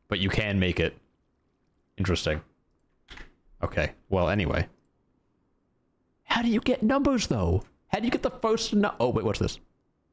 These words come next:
Oh, liquefied logic unprocessed. Aha. Okay, you get thirty numbers from a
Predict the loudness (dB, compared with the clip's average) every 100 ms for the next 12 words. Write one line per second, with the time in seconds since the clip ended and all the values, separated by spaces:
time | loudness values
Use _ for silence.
0 | _ _ _ _ _ _ _ _ _ 0
1 | 0 0 -2 -2 0 2 2 2 0 -2
2 | -2 2 2 0 0 2 2 0 -2 -2
3 | -6 -8 -20 _ _ _ _ _ _ _
4 | _ _ _ _ _ _ _ _ _ _
5 | -2 -2 -2 -14 -18 _ -4 0 2 0
6 | -2 -2 -2 0 2 2 2 -2 -4 -2
7 | 2 2 2 2 2 2 2 0 -4 -6
8 | -4 0 2 2 2 0